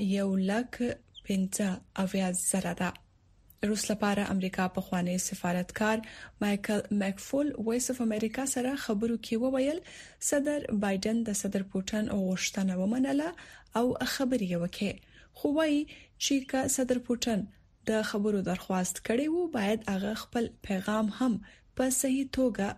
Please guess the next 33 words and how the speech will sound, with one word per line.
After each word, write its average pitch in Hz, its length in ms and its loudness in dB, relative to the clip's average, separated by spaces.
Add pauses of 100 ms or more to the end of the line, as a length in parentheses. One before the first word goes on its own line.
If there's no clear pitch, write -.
(100)
ورسوي. 190 680 0 (800)
هغه 254 300 2 (140)
زیاته 277 380 0
کړه، 269 200 0 (400)
لومړی 311 360 4
دې 330 160 0 (100)
صدر 254 380 2 (180)
جو 202 220 0
بایدن 196 460 2 (300)
دا 214 100 0
روښانه 214 560 0
کړي 233 260 0 (140)
چې - 180 0
د 202 220 0
اروپایي 196 440 0
امنیت 196 420 2
لپاره 214 360 0 (200)
جدي 202 260 0 (160)
خبرو 214 360 0
کې 277 220 -2 (140)
باید 196 320 2 (500)
د 285 180 6
صدر 285 300 2
پوتین 302 320 0
وړاندیزونو 220 720 2
اجنډا 196 540 0 (100)
پراخه 208 420 0
وي، 180 140 0 (460)
چې - 100 2
پکې 226 380 0 (400)
د 220 260 4
روس 202 180 0
لخوا 190 320 0